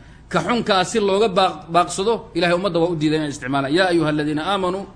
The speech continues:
laa taquluu raacina." Na ilaali, na dhowr, na daryeel, naga warqab bay noqon kartaa. Raacina waxay noqon kartaa min arrucuuna in laga keeno.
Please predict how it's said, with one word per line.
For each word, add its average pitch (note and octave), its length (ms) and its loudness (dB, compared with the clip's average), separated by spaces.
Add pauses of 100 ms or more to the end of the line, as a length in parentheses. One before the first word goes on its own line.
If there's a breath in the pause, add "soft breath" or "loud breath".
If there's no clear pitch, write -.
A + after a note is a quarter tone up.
(480 soft breath)
laa F3+ 220 2
taquluu E3+ 460 0
raacina." D3 440 2 (1080)
Na D3 180 2
ilaali, E3+ 400 2 (400)
na C#3 160 0
dhowr, F#3 360 2 (380)
na D#3 140 0
daryeel, F3+ 540 0
naga F3+ 200 0
warqab F3+ 300 0
bay F3 80 0
noqon F3 220 -2
kartaa. A#2 260 -8 (1600)
Raacina A3 520 4
waxay G3+ 200 2
noqon G#3 260 4
kartaa G3+ 340 2
min G#3 120 2
arrucuuna G3 520 2
in G3+ 80 0
laga F3+ 160 2
keeno. C3 260 -2